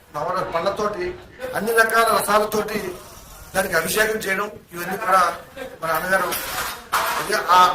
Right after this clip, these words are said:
ఆ పరంపరలో భాగంగా నేను కూడా శంకర జయంతి నాడు స్వామివారికి అభిషేకం చేసి ఆ తీర్థ ప్రసాదాన్ని కూడా ప్రజలందరికీ కూడా, ప్రజలు కూడా దాంట్లో ఇన్వాల్వ్ చేసి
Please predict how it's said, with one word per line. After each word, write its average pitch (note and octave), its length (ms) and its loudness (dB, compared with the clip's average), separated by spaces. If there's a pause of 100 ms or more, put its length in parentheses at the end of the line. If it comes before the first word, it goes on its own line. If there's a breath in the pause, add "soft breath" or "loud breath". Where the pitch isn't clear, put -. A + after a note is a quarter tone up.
(120)
ఆ G3 100 4
పరంపరలో A#3 560 2
భాగంగా G#3+ 400 4 (180)
నేను - 180 0
కూడా A3 460 4 (380)
శంకర F#3+ 360 -4
జయంతి A3+ 280 -2
నాడు G#3+ 240 4 (720)
స్వామివారికి G#3+ 600 2 (200)
అభిషేకం G3 440 -4
చేసి F#4+ 1040 -2 (720)
ఆ F3 100 2
తీర్థ F3+ 400 -4
ప్రసాదాన్ని F3+ 520 -2
కూడా F3 140 -4
ప్రజలందరికీ F3 640 -6
కూడా, F3 140 -4
ప్రజలు E3+ 420 -8
కూడా F#3+ 180 -2
దాంట్లో E3 320 -4
ఇన్వాల్వ్ F#3+ 380 -2
చేసి A3 380 -6